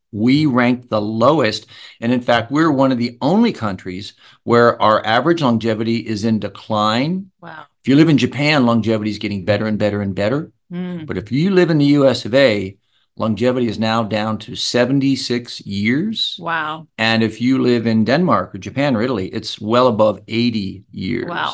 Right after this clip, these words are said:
Speaker 2: And that's
Speaker 1: right?
Speaker 2: just looking at the number, that the age, not quality, right? So not, okay, what's the
Speaker 1: Right.
Speaker 2: quality of life the last five or ten years? 'Cause quality is everything. You
Speaker 1: That's
Speaker 2: don't wanna
Speaker 1: the
Speaker 2: be
Speaker 1: big deal, too.
Speaker 2: Yeah, you know, in a nursing home the last ten years,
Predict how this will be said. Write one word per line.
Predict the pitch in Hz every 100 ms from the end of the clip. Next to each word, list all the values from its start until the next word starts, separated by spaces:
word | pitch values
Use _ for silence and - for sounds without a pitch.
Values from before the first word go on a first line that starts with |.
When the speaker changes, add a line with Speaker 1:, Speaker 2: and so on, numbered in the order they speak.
| -
Speaker 2:
And | 214
that's | 233 208
Speaker 1:
right? |
Speaker 2:
just | 240
looking | 262 254 220
at |
the | 185
number, | 180 190 202 202 180 175 185 208
that | 180 170 -
the | 202 185 208
age, | 208 175 175
not | 202 196
quality, | - 185 196 214 185 143 160
right? | 170 -
So | 190
not, | 185 190 190 -
okay, | 175 190
what's | 175 233
the | -
Speaker 1:
Right. | 220 180
Speaker 2:
quality | 214 220 208 185
of | 170
life | 165 196 185 - -
the |
last | 175 165 -
five | 165 160
or | 160
ten | 165 170
years? | 220 175
'Cause | 190 160
quality | 226 240 359 175
is | 180
everything. | 196 370 381 - -
You | 170
Speaker 1:
That's | 170 202 220
Speaker 2:
don't | 190
wanna | 185
Speaker 1:
the | 180
Speaker 2:
be | 185 185
Speaker 1:
big | 185
deal, | 101 110
too. | 110 156 190
Speaker 2:
Yeah, | 214 277 196
you | 143 196
know, | 190 175
in | 180
a | 190
nursing | 208 220 214
home | 185
the | 180
last | 170 175 -
ten | 180
years, | 170 214 214 170 175